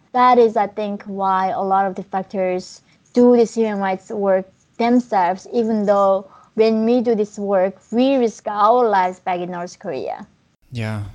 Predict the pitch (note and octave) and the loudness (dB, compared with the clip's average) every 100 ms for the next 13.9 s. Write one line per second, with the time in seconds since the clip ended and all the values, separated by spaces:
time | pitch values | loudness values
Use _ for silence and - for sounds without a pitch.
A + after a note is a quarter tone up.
0 | - B2 _ _ - - F2 D#3 G3+ F3+ | -20 -20 _ _ -18 -12 -8 -4 -4 -4
1 | D3+ A#2+ D#3 G#3+ - C#3+ B2+ - C#3 C3 | -6 -4 -4 -6 -8 -8 -8 -8 -8 -8
2 | A#2+ B2+ A#2+ B2+ B2+ A#2 E3 F#3 D3 C3 | -6 -6 -6 -8 -8 -8 -6 -6 -6 -8
3 | - B2+ C3 C#3+ B2 E3+ F#3 - C#3+ B2+ | -8 -10 -8 -8 -6 -6 -6 -6 -6 -6
4 | C3+ F#3+ F3 E3 D3+ C3 - - - - | -4 -6 -4 -4 -4 -6 -10 -20 -20 -20
5 | _ _ _ _ - B2+ A#2 A#2 - C3+ | _ _ _ _ -8 -6 -4 -6 -6 -4
6 | B2 A#2+ - B2+ B2 B2 A#2+ A#2 - A#2+ | -4 -6 -8 -4 -4 -4 -4 -4 -6 -6
7 | A#2 D#3+ D#3+ D3+ C3 B2 C3+ C#3+ C3+ A#2+ | -4 -4 -4 -4 -2 -2 -4 -6 -6 -6
8 | A2 A2+ A#2+ A#2 A#2 A2+ A2 - _ _ | -4 -6 -6 -4 -4 -6 -8 -10 _ _
9 | _ - A2+ G3+ G#3+ F#3 D3+ C#3+ F3 E3+ | _ -8 -4 -4 -2 -2 -2 -2 -2 -2
10 | D#3+ D#3+ C#3+ C3 F3 D#3 D3+ C3+ - D3 | -4 -4 -4 -4 -6 -4 -4 -4 -6 -4
11 | C3+ A2+ G2+ B2 C3 B2+ B2 B2 C3 C3 | -2 -4 -4 -4 -4 -6 -8 -8 -8 -6
12 | C#3+ D#3 D3+ D#3 - D4 - E4+ C4+ - | -4 -4 -4 -6 -4 -6 -6 -8 -10 -8
13 | - - G#3+ A3+ A3+ G#3+ - G4 E4+ | -10 -6 -2 0 -2 -4 -4 -6 -10